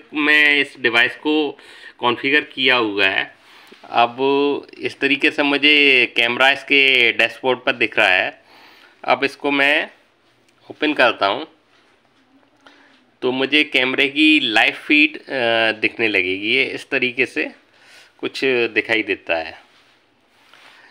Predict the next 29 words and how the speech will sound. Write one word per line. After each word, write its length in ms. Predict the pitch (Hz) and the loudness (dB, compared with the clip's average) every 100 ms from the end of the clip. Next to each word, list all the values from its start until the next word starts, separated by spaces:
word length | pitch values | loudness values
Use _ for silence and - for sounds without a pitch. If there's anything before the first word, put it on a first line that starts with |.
| - 127 | -14 -14
इसके 260 | - 156 | -4 0
अंदर 360 | 151 156 160 160 | 2 4 4 6
एक 280 | 160 156 - 165 165 165 160 147 131 113 98 95 - - | 4 2 2 4 6 6 4 4 2 0 -4 -8 -12 -6
side 340 | - 120 127 | 0 2 2
में 120 | 143 | 2
आपको 260 | 147 143 156 | 0 2 -2
joystick 640 | - 120 131 - 160 139 | 2 2 2 0 -4 -2
दिख 180 | 127 107 | -4 0
रही 180 | 113 107 | 0 2
होगी, 280 | 101 110 135 | 0 0 0
जिसकी 360 | 143 - 151 | -2 0 0
help 260 | 117 113 117 | 2 0 -2
से 180 | - 131 | -6 -2
मैं 180 | 120 | -2
इसको, 480 | 117 - 127 175 294 _ _ - _ _ _ _ - | -2 -6 -4 -4 -6 _ _ -20 _ _ _ _ -4
अ, 20 | 123 113 110 107 101 - | 0 2 2 2 0 0
कैमरा 280 | 113 120 117 | -2 2 0
को, 240 | - 160 285 | 0 -4 -4
अ, 100 | - _ - - | -8 _ -20 -8
rotate 560 | 110 107 117 117 143 143 | -4 -2 -2 0 -2 0
कर 160 | 98 | -2
सकता 380 | - 92 _ 95 | -2 -10 _ -8
हूँ 280 | 87 85 - _ _ _ - | -8 -10 -18 _ _ _ -20
इस 180 | - - | -16 -10
तरीके 360 | 104 95 95 | -8 -8 -10
से। 300 | 87 92 85 - _ - | -12 -14 -16 -20 _ -20
इस 140 | - | -12
तरीके 300 | 120 113 113 | -8 -6 -6
से 300 | 113 170 - | -4 -4 -6